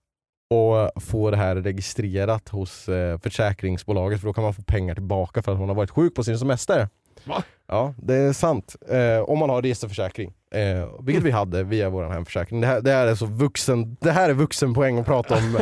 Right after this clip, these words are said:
Speaker 2: <laughs>
Speaker 1: hemförsäkring och såna saker. Men, eh, då kommer vi till, eh,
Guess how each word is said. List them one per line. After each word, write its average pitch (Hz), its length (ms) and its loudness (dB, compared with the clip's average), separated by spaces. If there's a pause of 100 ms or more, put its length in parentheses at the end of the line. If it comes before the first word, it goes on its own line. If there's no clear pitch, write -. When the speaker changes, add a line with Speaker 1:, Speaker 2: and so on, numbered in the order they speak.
(120)
Speaker 2:
<laughs> 220 140 4
Speaker 1:
hemförsäkring 147 840 2
och 139 240 2
såna 123 160 2
saker. 104 320 -2 (460)
Men, 151 300 2 (340)
eh, 160 360 4 (580)
då 190 160 4
kommer 202 240 2
vi 147 140 4
till, 143 300 4
eh, 143 120 4